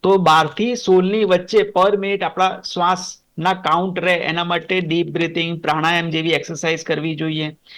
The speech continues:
સાથે સાથે ફિઝિકલ એક્સરસાઇઝ એ કરી શકે છે. મસલ રિલેક્સેશન, મસલને સ્ટ્રેચ કરીને પછી રિલેક્સ કરી, એવી રીતના આખા બોડીને સ્ટ્રેચ કરીને એને રિલેક્સ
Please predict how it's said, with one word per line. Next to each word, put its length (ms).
સાથે 260
સાથે 200
ફિઝિકલ 540
એક્સરસાઇઝ 680
એ 220
કરી 220
શકે 340
છે. 360
મસલ 500
રિલેક્સેશન, 680
મસલને 560
સ્ટ્રેચ 440
કરીને 320
પછી 480
રિલેક્સ 380
કરી, 160
એવી 80
રીતના 160
આખા 240
બોડીને 580
સ્ટ્રેચ 440
કરીને 380
એને 160
રિલેક્સ 300